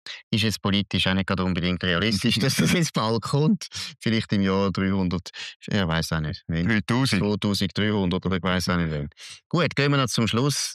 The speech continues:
Speaker 1: zu den Sozialisten an der Macht. Es ist ja immer wieder interessant, wenn man so ein bisschen die S-P-Leute hört, das sind ja, die meisten sind ja jetzt Juso. Und die Juso sind ja eigentlich vom Selbstverständnis her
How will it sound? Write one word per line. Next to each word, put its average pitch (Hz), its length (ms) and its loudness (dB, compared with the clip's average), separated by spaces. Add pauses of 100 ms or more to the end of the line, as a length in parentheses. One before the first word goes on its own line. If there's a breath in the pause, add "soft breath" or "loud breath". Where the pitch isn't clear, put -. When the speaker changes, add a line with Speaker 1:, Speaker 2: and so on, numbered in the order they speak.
(120)
Speaker 1:
zu 117 180 0
den 107 300 2
Sozialisten 104 880 -2
an 85 100 -2
der 78 120 -4
Macht. 71 520 -10
Es - 220 -18
ist - 80 -8
ja 117 80 2
immer 127 160 2
wieder 113 160 2
interessant, 101 580 0
wenn 95 120 0
man 92 60 0
so 87 100 -4
ein - 20 -12
bisschen 87 160 -4
die 90 80 0
S-P-Leute 104 580 -2
hört, 101 300 0
das 87 60 -6
sind 90 120 -4
ja, 87 80 0
die 87 80 -2
meisten 87 340 0
sind 95 140 -2
ja 82 140 2
jetzt 80 180 -4
Juso. 113 480 0 (320 loud breath)
Und 98 180 -2
die 90 120 2
Juso 117 260 0
sind 101 240 0
ja 90 60 2
eigentlich 95 560 0 (200 loud breath)
vom 101 160 -2
Selbstverständnis 95 760 -2
her 85 160 0